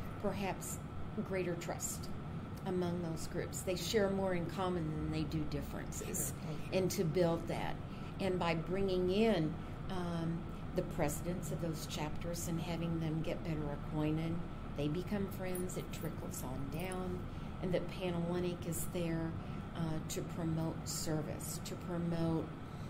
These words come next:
Speaker 1: um, harmony, if nothing else, and why we need to do this. So recruitment was very important, that we not get so caught up into activities, but more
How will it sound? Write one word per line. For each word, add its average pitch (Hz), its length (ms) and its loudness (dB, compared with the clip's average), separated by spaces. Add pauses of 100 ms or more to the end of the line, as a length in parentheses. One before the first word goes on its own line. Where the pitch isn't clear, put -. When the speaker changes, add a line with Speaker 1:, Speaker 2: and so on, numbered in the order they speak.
(300)
Speaker 1:
um, 151 460 0 (540)
harmony, 214 460 2 (460)
if 160 220 -2
nothing 170 380 0 (140)
else, - 420 -4 (420)
and 175 180 2 (140)
why 175 200 2
we 170 160 2
need 165 300 2
to - 120 -2
do 170 240 2
this. - 260 -4 (280)
So 202 240 2
recruitment 208 840 2
was 175 220 0
very 185 400 2
important, 175 720 0
that 160 220 2 (480)
we 180 120 2
not 180 360 2
get 190 180 0
so 185 260 0
caught 185 260 0
up 175 240 2
into 170 840 0 (580)
activities, 175 840 0
but 170 180 0
more 180 300 0